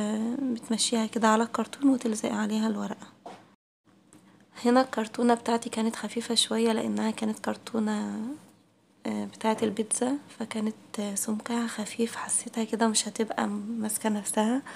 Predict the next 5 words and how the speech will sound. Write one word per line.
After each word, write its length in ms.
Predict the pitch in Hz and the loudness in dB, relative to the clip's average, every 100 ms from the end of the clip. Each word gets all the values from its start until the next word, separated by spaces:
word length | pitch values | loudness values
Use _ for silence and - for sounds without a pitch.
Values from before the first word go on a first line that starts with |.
| - - - | -14 -14 0
لما 480 | 220 208 202 214 - | 2 4 2 2 2
اجي 140 | 220 220 | 2 2
اثبت 420 | - 220 226 226 | 0 -2 -2 0
الشاشة 400 | - - 226 233 | 0 2 0 -2
بتاعتي، 520 | 226 226 226 - 302 | -4 -4 -4 -4 -6